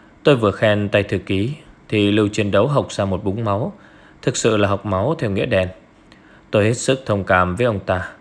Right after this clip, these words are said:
uất ức quá mà. Nôn búng máu ra xong, Lưu Chiến Đấu nằm rũ ra sofa thoi thóp thở, không hé một lời. Tôi biết ông ta không chết được,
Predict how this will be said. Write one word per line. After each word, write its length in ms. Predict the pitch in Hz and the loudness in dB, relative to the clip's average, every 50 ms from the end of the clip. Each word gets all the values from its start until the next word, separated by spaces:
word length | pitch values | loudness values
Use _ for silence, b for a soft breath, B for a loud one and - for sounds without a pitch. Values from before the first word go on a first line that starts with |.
| _ _ _ - | _ _ _ -6
uất 140 | 123 117 | -4 -2
ức 200 | - 123 120 120 - | 0 -2 -2 -2 -2
quá 200 | - 98 101 151 | -4 -2 -2 -2
mà. 280 | 170 139 104 90 87 - - B B B B B B B B B B B B B B B | -2 -2 -2 -2 -4 -6 -10 B B B B B B B B B B B B B B B
Nôn 320 | - 107 104 104 104 101 98 | 0 2 2 2 2 2 0
búng 200 | 101 101 110 104 | 0 0 2 2
máu 160 | 101 120 151 | 2 2 2
ra 180 | 151 - 107 | 0 0 -2
xong, 340 | 101 - - 101 92 95 92 | -2 0 0 0 0 0 -2
Lưu 160 | 92 92 92 | -2 -2 -2
Chiến 200 | 92 - 104 98 | -2 -2 -2 -2
Đấu 260 | 92 95 95 107 139 147 | 0 2 2 2 0 0
nằm 260 | 127 104 92 90 85 | 0 -2 -2 -2 -2
rũ 200 | - 107 123 151 | -2 -2 -2 -2
ra 140 | 135 123 107 | 0 -2 -2
sofa 580 | 98 - 104 92 - - 95 95 92 92 92 92 | -2 -2 -4 -4 -4 -4 -4 -2 -2 -2 -4 -4
thoi 180 | - 104 95 90 - | -2 -2 -2 -2 -2
thóp 200 | - 147 180 - - | -4 -6 -6 -6 -4
thở, 200 | - 98 87 85 85 - - - _ - | -2 -2 -2 -2 -4 -10 -20 -20 _ -10
không 220 | - - 110 98 | -4 -4 -4 -2
hé 280 | 90 92 92 95 117 143 | -2 -2 -2 -2 -2 -2
một 280 | 147 120 98 87 - 101 | -2 -4 -4 -4 -4 -2
lời. 200 | 90 87 85 80 - B B B B B B B B B B B B B B B B B B B | 0 0 -2 -2 -6 B B B B B B B B B B B B B B B B B B B
Tôi 120 | - 107 | 0 2
biết 180 | 104 139 175 - | 4 2 2 2
ông 180 | - 110 104 101 | 2 -2 -2 0
ta 240 | - 104 98 98 | 0 2 2 2
không 240 | 95 - - 104 98 | 0 0 -2 -4 -4
chết 280 | - - 165 185 - - | -2 -4 -4 -4 -4 -2
được, 280 | 101 95 90 - - | -2 -2 -2 -4 -6